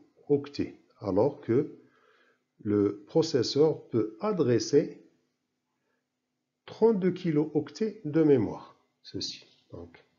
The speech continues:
le processeur peut adresser trente-deux kilos octets. Seize kilos par rapport à trente-deux kilos, c'est exactement la moitié. Donc, si l'on considère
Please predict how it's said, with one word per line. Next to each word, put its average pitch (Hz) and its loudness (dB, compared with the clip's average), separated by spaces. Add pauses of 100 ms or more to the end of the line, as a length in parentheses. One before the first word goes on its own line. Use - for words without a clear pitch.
(340)
le - -12
processeur - 8
peut - -4
adresser 117 -8
trente-deux 160 -6
kilos 156 -6 (520)
octets. - -4 (280)
Seize 143 2
kilos 151 2
par 143 2
rapport 135 0
à 127 -2
trente-deux 156 0
kilos, 143 -4
c'est 170 -4
exactement 165 -2 (520)
la 196 2
moitié. - 0 (200)
Donc, 110 -4 (400)
si - -4
l'on 139 4
considère 135 2